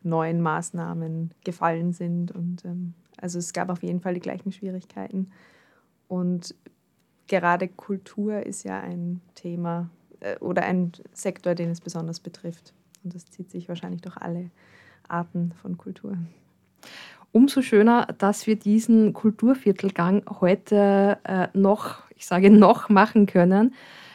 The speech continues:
Speaker 2: Äh, die nächste Station heute nach Radio Froh ist ja noch das Strandgut.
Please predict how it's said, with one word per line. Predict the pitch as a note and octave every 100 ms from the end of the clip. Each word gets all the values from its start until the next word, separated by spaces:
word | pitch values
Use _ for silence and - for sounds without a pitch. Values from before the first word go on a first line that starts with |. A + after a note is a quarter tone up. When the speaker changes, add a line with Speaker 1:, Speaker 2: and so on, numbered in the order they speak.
| _
Speaker 2:
Äh, | G3 G3 G3
die | G3 G3+
nächste | G#3 B3 C#4+
Station | C4+ B3+ - G#3 A3 G3+
heute | F#3 G3 - G#3 G3+
nach | G3 F3 F3+ -
Radio | F3+ E3 F3 G3
Froh | F#3+ - D#3 E3+ F#3
ist | D#3+ E3+ - _ E3+
ja | E3
noch | E3+ E3 D#3+ E3 -
das | - E3+
Strandgut. | - - F3 D#3 D3+ D#3+ - - D#3 D#3+ -